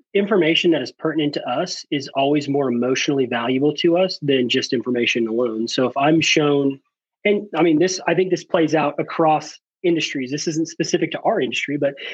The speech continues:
if you're standing in front of my house and saying, "Here's your house, here's the storm,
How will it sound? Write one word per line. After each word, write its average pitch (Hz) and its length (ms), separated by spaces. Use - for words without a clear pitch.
if 139 160
you're 208 120
standing 175 360
in 147 80
front 156 140
of 156 60
my 156 120
house 143 300
and 131 100
saying, 135 260
"Here's 160 240
your 156 120
house, 139 400
here's 180 280
the 151 60
storm, 156 440